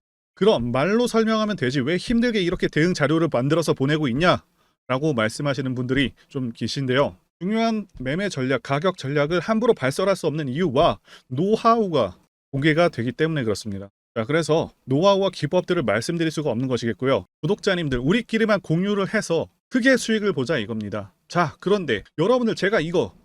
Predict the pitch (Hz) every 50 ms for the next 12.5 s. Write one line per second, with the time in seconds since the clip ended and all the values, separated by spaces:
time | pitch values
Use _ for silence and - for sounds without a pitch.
0 | _ _ _ _ _ 127 170 220 240 262 262 175 143 165 170 180 175 185 185 160
1 | - 127 123 139 143 156 156 160 170 175 170 127 147 156 147 151 151 139 139 113
2 | 107 139 170 147 107 - _ _ _ _ _ - 170 202 214 - - - 233 240
3 | 247 233 - 226 220 196 220 220 214 143 110 127 143 - 196 180 123 95 - -
4 | - - _ _ 170 170 233 233 - _ - 220 220 220 - - 175 180 175 156
5 | 117 110 139 175 208 202 175 226 214 226 220 - 220 190 - - 135 - - 180
6 | 165 165 147 - 147 190 208 202 185 156 139 120 120 - 113 101 98 95 98 107
7 | - _ _ _ _ - 160 180 170 - - 247 254 240 254 214 156 131 147 180
8 | 196 175 - - 165 180 220 220 190 220 196 170 170 165 175 143 113 131 175 208
9 | 233 254 262 254 247 247 240 233 - - 208 208 208 214 202 - 190 151 143 139
10 | 131 123 110 117 147 190 226 214 208 170 147 117 98 - _ - 131 175 220 214
11 | 196 156 - 247 247 233 254 208 160 113 - - 208 202 180 143 123 117 - 135
12 | 110 95 - 127 120 117 104 107 104 -